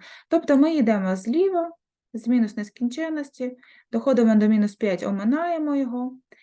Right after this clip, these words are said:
йдемо до двійки, оминаємо її і йдемо до плюс нескінченності. А, нашу координатну пряму, а, два числа розбивають на три інтервали.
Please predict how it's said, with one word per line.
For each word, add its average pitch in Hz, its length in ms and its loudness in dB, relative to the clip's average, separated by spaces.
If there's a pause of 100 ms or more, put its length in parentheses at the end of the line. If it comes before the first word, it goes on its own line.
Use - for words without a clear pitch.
(140)
йдемо 208 340 -4
до 196 120 -4
двійки, 277 580 -6
оминаємо 233 640 -2
її 240 460 -4
і 226 40 -2
йдемо 214 300 -2
до 185 120 -8
плюс 190 260 -14
нескінченності. 180 840 -12 (720)
А, 196 340 -4
нашу 254 280 0
координатну 226 540 4
пряму, 415 400 -2 (320)
а, 202 200 -6
два 220 220 -2
числа 233 320 -2
розбивають 240 500 -4
на 190 160 -6
три 226 200 -6
інтервали. 185 640 -6